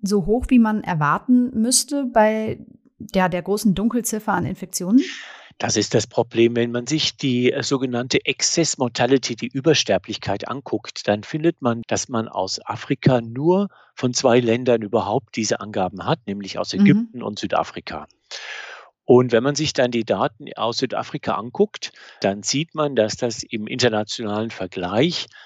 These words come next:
Speaker 2: bei uns eine Übersterblichkeit gibt. Das heißt also, mehr Leute sind verstorben während der Pandemie, als man im Schnitt der vergangenen Jahre erwartet hätte für diese Zeiträume.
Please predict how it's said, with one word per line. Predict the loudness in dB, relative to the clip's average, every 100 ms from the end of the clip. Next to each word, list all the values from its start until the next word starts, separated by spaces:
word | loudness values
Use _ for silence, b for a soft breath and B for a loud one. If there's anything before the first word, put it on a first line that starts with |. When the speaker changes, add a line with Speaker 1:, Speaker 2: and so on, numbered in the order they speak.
| B
Speaker 2:
bei | -2
uns | -2 -2 -4 -2 -4
eine | -2 -2 -2
Übersterblichkeit | -4 2 4 4 2 -2 -4 -10 -4 -4 -4 -4
gibt. | -2 0
Das | 0
heißt | 0 0
also, | -2 -2 -4
mehr | -4 2 2 4
Leute | 4 4 2
sind | -4 -4 -4
verstorben | -4 -4 -4 0 2 2 0 -4
während | 2 2 2 -2
der | -4
Pandemie, | -2 -4 -4 -6 -6 -2
als | -2 -2
man | -6 -6 -8 B B B -12
im | -6
Schnitt | 0 2 0 -2 2
der | 4 4 0
vergangenen | -6 -4 -6 -4 -10
Jahre | -2 0 2 0
erwartet | -4 -4 -6 -6 -8 -10
hätte | -10 -10
für | -12
diese | -10 -10 -6
Zeiträume. | -2 -2 -2 -6 -6